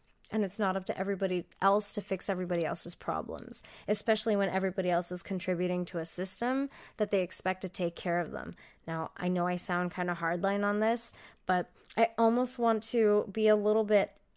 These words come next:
hardline against the idea of just giving in to the empathetic side of the argument all the time, because I don't think it's advantageous in the long run. You know, I'm just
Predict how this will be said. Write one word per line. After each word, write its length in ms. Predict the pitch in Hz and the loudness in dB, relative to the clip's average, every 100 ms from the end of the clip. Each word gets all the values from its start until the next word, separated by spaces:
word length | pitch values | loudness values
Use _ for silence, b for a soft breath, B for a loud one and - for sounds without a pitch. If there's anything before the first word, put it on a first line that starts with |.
| _ | _
hardline 760 | - 220 208 208 202 196 196 - | -2 4 6 6 4 2 2 -2
against 440 | 180 196 190 - | 0 0 0 0
the 140 | 208 | 2
idea 540 | 196 185 180 196 185 175 | 4 2 0 2 2 2
of 160 | 190 180 | 0 0
just 300 | 202 190 - | 0 0 2
giving 280 | 214 196 190 | 2 2 0
in 140 | 190 | 0
to 120 | 190 | 0
the 160 | 202 185 | 0 0
empathetic 500 | 208 196 196 180 180 | -2 -2 -2 -2 -2
side 240 | 180 185 175 | -2 -2 0
of 100 | 175 | 0
the 120 | 175 | -2
argument 460 | 175 175 175 175 - | 0 0 -2 -2 -2
all 140 | 170 | -2
the 100 | 170 | -4
time, 320 | 170 165 156 | -6 -8 -6
because 200 | 175 220 | -4 0
I 80 | 220 | 2
don't 260 | 214 226 226 | 2 0 -2
think 120 | 220 | -4
it's 140 | 214 | -4
advantageous 720 | - 185 180 185 185 175 175 | 0 0 0 -2 -2 -4 -4
in 80 | 180 | -4
the 80 | 170 | -2
long 260 | 170 156 165 | -2 -4 -4
run. 320 | 123 - 202 B B B B B B _ - | -6 -8 -10 B B B B B B _ -4
You 100 | 208 | 0
know, 300 | 185 240 311 - | 0 -2 -8 -4
I'm 160 | 196 | -4
just 280 | 180 196 - | -2 -4 -8